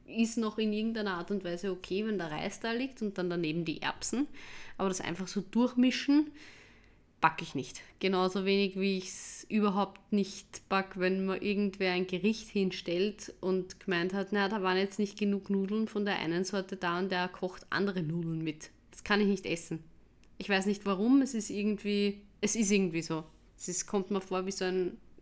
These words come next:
weiß ich nicht, Schweinefutter. Man mischt einfach zusammen, was man hat und da stellt man dann hin. Auf jeden Fall, ähm,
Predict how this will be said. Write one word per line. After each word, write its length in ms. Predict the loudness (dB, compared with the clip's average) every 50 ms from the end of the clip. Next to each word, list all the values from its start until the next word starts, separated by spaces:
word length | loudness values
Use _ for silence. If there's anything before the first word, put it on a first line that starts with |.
| -20 -10 -6
weiß 180 | -4 -2 -2
ich 40 | -2
nicht, 160 | -4 -4 -4
Schweinefutter. 600 | -2 0 0 2 0 0 -2 -6 -8 -6 -6 -6
Man 240 | -4 -4 -4 -2 0
mischt 200 | 0 0 0 0
einfach 260 | -2 -2 -2 -4 -8 -8 -4 -2
zusammen, 240 | 0 0 0 0 -2
was 120 | -2 0
man 180 | 0 0 2 2
hat 160 | 2 2 0
und 180 | -2 -2 -2
da 60 | -4 -6
stellt 260 | -4 -4 -4 -2 -2
man 120 | -2 -2
dann 160 | 0 -2 -2
hin. 200 | 0 0 -2 -2 -4 -8 -14 -16 -16 -16 -16 -16 -16 -18 -18 -14 -6 -2
Auf 160 | -2 0 2
jeden 300 | 2 4 4 4 4 2
Fall, 360 | 2 0 0 2 2 0 0 -4 -8 -16 -14 -10 -10 -10 -10 -10 -14 -16 -18 -18 -20 -12 -4 0
ähm, 680 | 2 2 4 4 2 2 2 2 2 2 0 -2